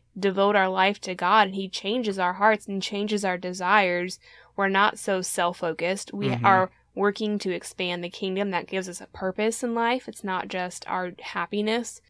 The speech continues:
Speaker 1: That brings joy when we actually have a purpose. I think a lot of the reason why there's so many quote-unquote mentally ill people in America is just because we are so lost as a country.
Speaker 2: Yeah,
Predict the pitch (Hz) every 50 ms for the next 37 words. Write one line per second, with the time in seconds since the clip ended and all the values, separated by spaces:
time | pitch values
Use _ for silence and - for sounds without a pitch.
0 | _ - 220 233 220 220 240 254 254 247 220 196 214 214 220 220 208 202 196 -
1 | - 214 220 - - - 214 202 196 - 175 170 170 - - - - 190 175 -
2 | - - - - - - - _ _ - - 214 208 247 254 254 247 233 220 202
3 | 196 214 233 233 240 220 220 226 226 233 233 220 202 196 196 202 202 208 208 208
4 | 196 - - - - 202 196 202 220 220 220 214 208 196 190 196 202 - _ _
5 | _ - - - 208 196 196 196 - 202 190 - 190 190 196 196 214 - 220 202
6 | 202 190 - - 196 202 202 202 196 - - 247 269 - 190 180 185 185 185 185
7 | 185 196 220 320 302 220 196 - 185 185 - - 202 196 220 208 - - 233 -
8 | 226 220 214 208 202 - - - - _ _ _ - 214 226 240 240 226 - -
9 | - - - 214 202 202 202 214 - - - 190 190 185 185 180 185 185 190 175
10 | 180 - - - 185 185 190 185 - 190 185 190 190 - - - 214 - _ -
11 | - 123 117 -